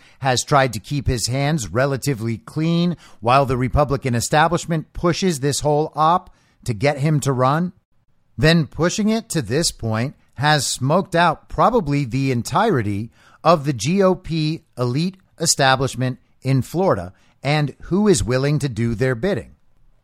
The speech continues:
All of that would be a massive win. All Ron DeSantis has to do is veto this legislation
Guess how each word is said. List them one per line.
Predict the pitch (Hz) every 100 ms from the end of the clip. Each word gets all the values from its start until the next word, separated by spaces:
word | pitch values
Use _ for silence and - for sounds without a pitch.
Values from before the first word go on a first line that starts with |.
| _ _ _
All | 143 220 185
of | 117
that | 113 120 143 107
would | 147 113
be | 147
a | 147
massive | 123 123 131 113 110 98
win. | 156 180 110 - _ _ _ -
All | 120 135
Ron | 131 139 127
DeSantis | 117 147 131 127 131
has | 127 120
to | 120
do | 101 135 170 185 - _
is | 123 98
veto | 80 139 160 - 156 165
this | 147 151 110
legislation | 117 131 170 - 117 110 107 175 175